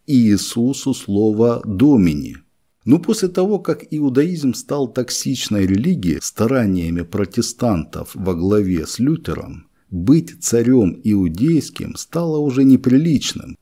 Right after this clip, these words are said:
поэтому Иисуса пришлось сделать не просто царём, а Богом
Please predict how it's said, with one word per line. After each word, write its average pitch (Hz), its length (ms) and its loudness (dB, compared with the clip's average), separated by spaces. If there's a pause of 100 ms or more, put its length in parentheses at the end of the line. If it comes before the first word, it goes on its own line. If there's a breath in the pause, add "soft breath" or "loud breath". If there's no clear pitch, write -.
(120)
поэтому 95 680 0
Иисуса 87 1040 -6
пришлось 92 880 -6
сделать 90 640 0
не 90 140 2
просто 104 500 -2
царём, 82 640 -8 (100)
а 85 440 -6 (100)
Богом 85 760 -2